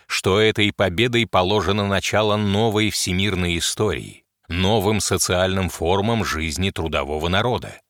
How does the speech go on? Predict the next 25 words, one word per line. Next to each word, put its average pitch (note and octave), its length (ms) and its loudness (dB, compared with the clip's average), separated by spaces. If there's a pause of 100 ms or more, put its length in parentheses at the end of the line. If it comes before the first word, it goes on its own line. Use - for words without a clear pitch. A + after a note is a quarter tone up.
(260)
Не F#2+ 180 2
только B2 300 2
наше B2+ 260 0
юношество F#2+ 720 -4
должно D2+ 400 -2
знать F#2+ 340 -4
всё - 300 -2
это, - 400 -6 (380)
но G2 180 2
это G#2 180 0
необходимо G2 580 -2
знать F2+ 340 -4
пролетариату E2+ 1000 -2 (220)
и A2+ 100 0
трудящимся B2+ 800 0
массам A2 540 0
всей G2 260 0
земли. E2+ 540 -4 (100)
Они, F2+ 300 2
следуя A2+ 560 0
предуказаниям G2+ 920 0
истории G2+ 540 0
и G2 220 -4
вашему E2 600 -2
примеру, E2+ 640 -2